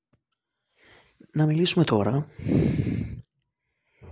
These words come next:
μια μικρή παρένθεση να κάνω εδώ, ότι είναι το πρώτο μου podcast, που σημαίνει ότι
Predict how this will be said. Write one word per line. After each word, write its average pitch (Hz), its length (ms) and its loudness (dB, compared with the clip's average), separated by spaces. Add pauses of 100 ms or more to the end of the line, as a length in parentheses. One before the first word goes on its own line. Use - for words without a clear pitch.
(160)
μια 110 100 4
μικρή 104 180 2
παρένθεση 92 400 -2
να 98 100 2
κάνω 98 200 0
εδώ, 95 140 2
ότι 104 240 2
είναι 107 140 2
το 107 100 0
πρώτο 120 220 0
μου 104 120 2
podcast, - 480 -6 (520)
που - 100 -6
σημαίνει 110 280 0
ότι - 260 -4